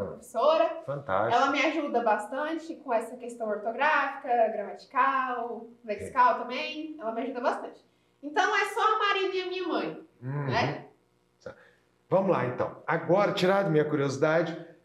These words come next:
Speaker 1: é, nós sabemos, né, você, a gente fez, te-, teve um dos motivos de trazermos você aqui, você tá pra lançar um livro, agora realmente com a editora, porque até
Speaker 2: Sim.
Speaker 1: então foi você no, e a sua família no dia a dia,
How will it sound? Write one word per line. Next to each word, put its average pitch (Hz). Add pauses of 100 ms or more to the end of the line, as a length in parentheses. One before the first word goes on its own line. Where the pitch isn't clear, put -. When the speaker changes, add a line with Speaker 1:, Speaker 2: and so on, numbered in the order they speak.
(160)
Speaker 1:
é, 175
nós 202
sabemos, 196
né, 156
você, 120
a 110
gente 117
fez, 104
te-, 107
teve 107
um 120
dos 120
motivos 110
de 110
trazermos 110
você 107
aqui, 180 (320)
você 190
tá 202
pra 208
lançar 214
um 226
livro, 175
agora 147
realmente 175
com 156
a 170
editora, 165
porque - (100)
até 170
Speaker 2:
Sim. -
Speaker 1:
então 208
foi -
você 247
no, -
e 170
a 180
sua 185
família 180
no 233
dia 220
a 247
dia, 185